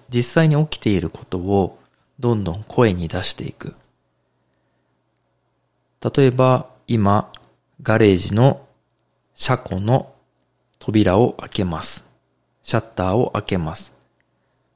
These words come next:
とか、「今、僕は車のドアを開けます」。「車のロックを解除します」。とか、「車の中に入ります」とか、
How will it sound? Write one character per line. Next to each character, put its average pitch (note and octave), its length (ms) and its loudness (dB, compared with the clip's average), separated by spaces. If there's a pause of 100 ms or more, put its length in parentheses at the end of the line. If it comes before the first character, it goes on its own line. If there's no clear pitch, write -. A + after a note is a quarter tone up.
と - 80 -20
か、 G2+ 460 -4
「今、 A#2 520 0 (1120)
僕 G2+ 320 -4
は A2 260 2 (240)
車 G#2+ 420 2
の G#2+ 120 2
ド G2 180 2
ア E2 80 0
を F#2+ 140 2
開 D#2+ 100 -4
け - 120 -10
ま - 140 -10
す」。 - 200 -14 (1300)
「車 A2 380 2
の C3+ 320 0 (720)
ロ A2+ 140 0
ッ - 80 -18
ク B2+ 200 2
を D#3 140 4
解 F#2 240 0
除 - 140 -10
し - 140 -6
ま - 120 -10
す」。 - 180 -16 (540)
と F#2+ 120 -6
か、 E2+ 340 -4 (880)
「車 G#2+ 340 0
の G2 140 0
中 F#2 220 2
に B2 100 0
入 E2+ 220 0
り - 100 -4
ま - 160 -6
す」 - 80 -16
と - 100 -12
か、 - 220 -12